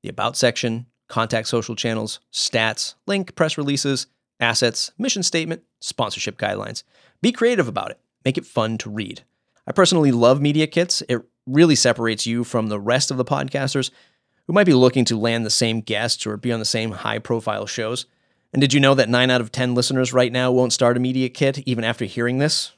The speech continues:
Well, I, I really don't know if that's true or not, but it, it does sound good, and it is probably true at the end of the day.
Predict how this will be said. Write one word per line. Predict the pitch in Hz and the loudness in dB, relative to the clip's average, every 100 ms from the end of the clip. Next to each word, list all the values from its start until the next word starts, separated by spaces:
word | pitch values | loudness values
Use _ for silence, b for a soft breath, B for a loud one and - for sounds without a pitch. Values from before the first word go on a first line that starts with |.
| _ | _
Well, | 123 104 117 | -2 -2 -2
I, | 113 104 | -4 -2
I | |
really | 120 123 110 | -2 -2 -2
don't | 101 | -4
know | 104 101 | -6 -6
if | |
that's | - 98 - | -6 -6 -6
true | - 156 | 0 2
or | 113 | 2
not, | 107 117 | 0 -2
but | 113 | -4
it, | - - | -4 -14
it | 110 | -10
does | 107 95 | -8 -4
sound | 113 110 | -4 -4
good, | 101 95 | -6 -10
and | 98 | -10
it | 107 | -12
is | - | -8
probably | - 277 117 113 | 0 2 0 -4
true | - 101 104 | -10 -8 -8
at | - | -10
the | 110 101 | -12 -14
end | 101 | -12
of | 101 | -14
the | - | -10
day. | 117 104 | -8 -8